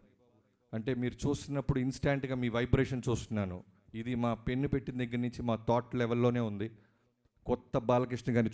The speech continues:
చూపించాలి. బీసీ సెంటర్లో ఆయనకున్న మాస్ ఫాలోయింగ్ తెలుసు.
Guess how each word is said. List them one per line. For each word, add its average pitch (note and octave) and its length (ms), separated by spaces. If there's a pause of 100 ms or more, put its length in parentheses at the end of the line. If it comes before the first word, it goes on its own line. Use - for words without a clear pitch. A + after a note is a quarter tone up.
చూపించాలి. G#2+ 560 (640)
బీసీ B2 360
సెంటర్లో A#2 440
ఆయనకున్న A2+ 440
మాస్ G#2+ 360
ఫాలోయింగ్ A2+ 360
తెలుసు. G2+ 580